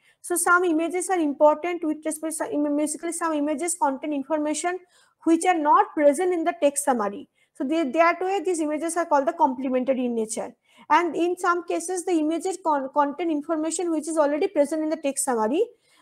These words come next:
Then, then it is called the supplementary information, supplementary enhancement or supplementary summary. So basically given a set of input documents, set of images and a set of videos,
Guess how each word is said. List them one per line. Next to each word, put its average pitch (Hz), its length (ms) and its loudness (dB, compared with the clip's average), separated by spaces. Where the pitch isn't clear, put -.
Then, 285 340 0
then 370 160 0
it 381 120 -2
is 370 140 -2
called 320 180 2
the 349 60 -6
supplementary 302 680 0
information, 226 560 -4
supplementary 302 600 0
enhancement 262 500 0
or 302 80 0
supplementary 269 600 -2
summary. 208 460 -6
So 381 140 0
basically 381 400 2
given 339 280 2
a 392 80 0
set 330 220 -2
of 349 100 -2
input 302 320 -2
documents, 320 480 0
set 311 180 -4
of 311 80 0
images 294 460 -4
and 311 80 -4
a 302 40 -4
set 285 200 0
of 294 100 2
videos, 269 520 4